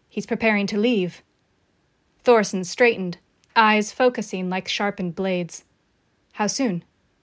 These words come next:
"A week? Days?" Based on the amount of supplies and fuel,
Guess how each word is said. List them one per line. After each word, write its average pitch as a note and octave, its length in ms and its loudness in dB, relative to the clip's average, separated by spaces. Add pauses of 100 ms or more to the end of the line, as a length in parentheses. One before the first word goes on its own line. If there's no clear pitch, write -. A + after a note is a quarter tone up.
(600)
"A G3 80 0
week? B3+ 400 0 (380)
Days?" C4+ 540 2 (520)
Based B3 280 4
on C4+ 80 2
the A#3+ 100 2
amount A3 320 2
of F#3+ 60 -6
supplies G#3+ 560 0
and F#3 120 -6
fuel, F3+ 440 -2